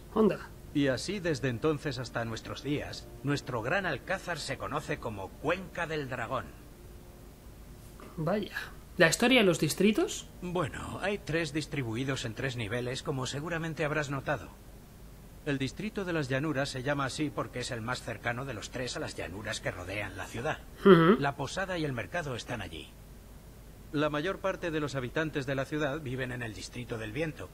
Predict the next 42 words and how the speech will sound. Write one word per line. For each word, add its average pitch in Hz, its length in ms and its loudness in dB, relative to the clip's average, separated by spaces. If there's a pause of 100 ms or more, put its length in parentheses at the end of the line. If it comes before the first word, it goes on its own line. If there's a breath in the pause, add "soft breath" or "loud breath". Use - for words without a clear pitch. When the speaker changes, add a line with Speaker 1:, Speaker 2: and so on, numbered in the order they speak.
(160)
Speaker 2:
el 120 120 -8
que - 80 -4
está 185 280 -6
en 190 80 -6
el 165 80 -4
centro - 400 -4
de 104 80 -4
los 107 160 -6
tres. - 360 -8 (440)
Cuenca 170 340 0
del 151 180 2
Dragón 131 380 0
ocupa 147 360 0
el 139 100 0
nivel 131 280 -2
más 143 220 -2
alto, 98 420 -8
que 131 140 -4
llamamos 143 540 -4
el 117 100 -4
distrito 151 500 -4
de 135 120 -2
la 120 100 0
nube. 98 360 -6 (520)
Desde 139 280 2
ahí 202 220 0
el 151 160 2
Jarl 156 280 0
puede 123 260 -6
ver 117 160 -4
todo 185 320 -6
lo 165 100 -2
que 131 120 -6
pasa 135 320 -4
en 101 80 -12
su - 160 -8
ciudad. 92 360 -8 (280)
Speaker 1:
Ya 160 160 6
veo. 170 280 4 (840 loud breath)
¿Y 165 100 8
la 143 100 8
historia? 180 560 8